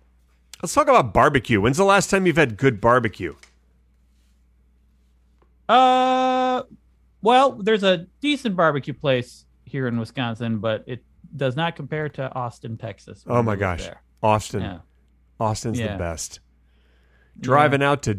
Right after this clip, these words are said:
Speaker 1: to Driftwood, Texas to, to go to the Salt Lick.
Speaker 2: I didn't do that. I didn't go to Driftwood,
Speaker 1: Oh,
Speaker 2: Texas.
Speaker 1: man.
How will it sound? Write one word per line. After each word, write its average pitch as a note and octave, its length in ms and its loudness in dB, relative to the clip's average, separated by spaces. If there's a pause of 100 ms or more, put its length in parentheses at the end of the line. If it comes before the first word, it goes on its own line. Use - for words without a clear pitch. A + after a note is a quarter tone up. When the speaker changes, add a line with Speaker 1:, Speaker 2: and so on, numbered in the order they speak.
(160)
Speaker 1:
to G#2 120 -4
Driftwood, B2+ 640 -2
Texas C3+ 500 -4
to, G2+ 220 -8
to G2+ 180 -10
go A#2 160 -2
to A2+ 80 -4
the F2 140 -10
Salt - 440 -2
Lick. D3 400 -8 (760)
Speaker 2:
I D3+ 80 0
didn't F#3+ 240 0
do G#3 160 -2
that. B2+ 400 2
I A#2 100 -10
didn't B2+ 200 -6
go B2+ 100 -2
to A#2+ 80 -6
Driftwood, A2 440 -10
Speaker 1:
Oh, F#2+ 40 -12
Speaker 2:
Texas. E2 320 -14
Speaker 1:
man. D#2+ 360 -16